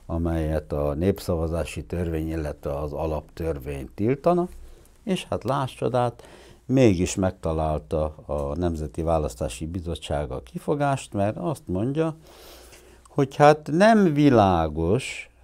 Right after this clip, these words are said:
hogy amennyiben a törvényhozó meghozná ezt a törvényt,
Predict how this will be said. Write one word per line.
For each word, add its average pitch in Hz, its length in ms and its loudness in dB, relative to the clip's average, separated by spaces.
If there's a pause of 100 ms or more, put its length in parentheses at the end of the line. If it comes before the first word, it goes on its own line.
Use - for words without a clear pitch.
(280)
hogy 110 200 0
amennyiben 123 600 4
a 120 60 4
törvényhozó 104 1080 4 (180)
meghozná 80 960 -2
ezt - 420 -8
a 69 240 -4 (200)
törvényt, 71 760 -6